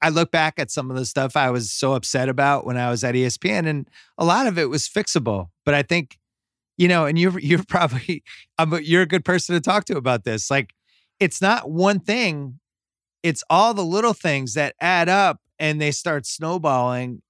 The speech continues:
and you start to be like, "Well, f-, fuck,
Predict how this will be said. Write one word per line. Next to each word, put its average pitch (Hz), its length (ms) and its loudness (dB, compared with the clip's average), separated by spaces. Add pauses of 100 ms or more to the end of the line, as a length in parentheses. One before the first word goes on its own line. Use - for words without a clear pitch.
(100)
and 139 300 -2
you 139 120 -2
start 151 380 0
to 151 100 -6
be 143 180 -4
like, 131 240 -2
"Well, 135 120 -2
f-, 110 160 -16 (640)
fuck, 156 320 -2